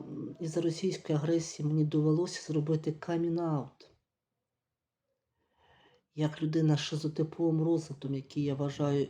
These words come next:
як своєрідний варіант норми. І переді мною постала нова задача. За допомогою свого YouTube каналу, за допомогою моїх інтернет-сторінок, за допомогою моєї відкритості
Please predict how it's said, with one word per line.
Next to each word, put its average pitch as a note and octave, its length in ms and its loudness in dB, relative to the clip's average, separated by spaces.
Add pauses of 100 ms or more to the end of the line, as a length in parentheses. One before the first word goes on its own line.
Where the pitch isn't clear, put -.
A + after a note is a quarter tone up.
як D3+ 160 0
своєрідний D3 600 4
варіант C#3+ 500 0
норми. C#3 480 0 (460)
І D#3 80 -6
переді D3+ 340 -2
мною E3 480 0
постала D#3 440 0
нова E3 380 2
задача. C#3 760 -6 (2500)
За E3 100 -6
допомогою F3+ 760 2
свого E3+ 720 2
YouTube D#3+ 440 -2
каналу, C3+ 560 -4 (140)
за - 140 -12
допомогою E3 1040 0
моїх D#3 520 -2
інтернет-сторінок, D3 1080 -2
за D3+ 80 0
допомогою F#3 640 2
моєї F3+ 360 2
відкритості F3+ 1040 -2